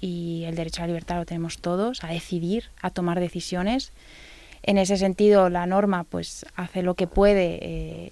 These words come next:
en el contexto que puede, con muchos deberes por hacer, obviamente. Creo que hay que, mm,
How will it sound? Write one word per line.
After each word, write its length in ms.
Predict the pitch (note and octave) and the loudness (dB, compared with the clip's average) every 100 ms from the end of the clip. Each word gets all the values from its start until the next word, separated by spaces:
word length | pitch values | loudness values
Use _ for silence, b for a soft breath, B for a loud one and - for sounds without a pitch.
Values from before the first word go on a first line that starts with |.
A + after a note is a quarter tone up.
| - | -6
en 140 | F#3+ | -4
el 120 | E3+ | -4
contexto 460 | - E3 F#3 - F3+ | -4 -4 -4 -4 -4
que 100 | F3+ | -6
puede, 440 | E3+ G3+ G#3 A#3 - - | 0 2 4 2 -4 -10
con 120 | E3 | -4
muchos 320 | F3 G3 F#3+ | 0 0 0
deberes 320 | F3+ F3+ F#3 | 0 0 0
por 180 | - F#3+ | 2 0
hacer, 320 | F3 - G3+ | -2 -2 -2
obviamente. 640 | G3 F3+ F3+ G3+ G#3 A#3 B3+ B B B B B B B - - - | -2 -4 -2 -2 -2 -6 -10 B B B B B B B -20 -20 -2
Creo 300 | A#3+ A3+ C4+ | 4 4 4
que 200 | - A#3+ | 2 2
hay 160 | G#3+ | 2
que, 800 | G#3+ A#3+ A3+ G#3+ G3+ F#3+ F#3 F3+ | 2 2 2 2 2 0 -2 -4
mm, 720 | - - - - - - - | -6 -12 -20 -20 -20 -20 -18